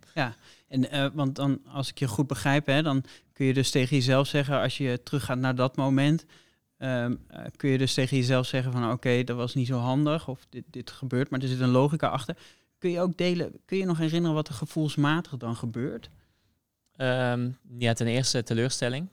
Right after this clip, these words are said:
Speaker 1: Mhm.
Speaker 2: Dus, eh, dus, dus, ja, hij gaat, eh,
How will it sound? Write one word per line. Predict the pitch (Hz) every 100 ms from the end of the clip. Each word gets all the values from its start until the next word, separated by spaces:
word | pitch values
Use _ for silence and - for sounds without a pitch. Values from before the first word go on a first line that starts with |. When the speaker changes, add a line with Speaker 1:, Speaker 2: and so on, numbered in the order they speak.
| -
Speaker 1:
Mhm. | 135 127
Speaker 2:
Dus, | 165 -
eh, | 113 107 104
dus, | 104 104 -
dus, | 104 104 101 - - - _
ja, | 113 92 95
hij | 101 101
gaat, | 107 101
eh, | -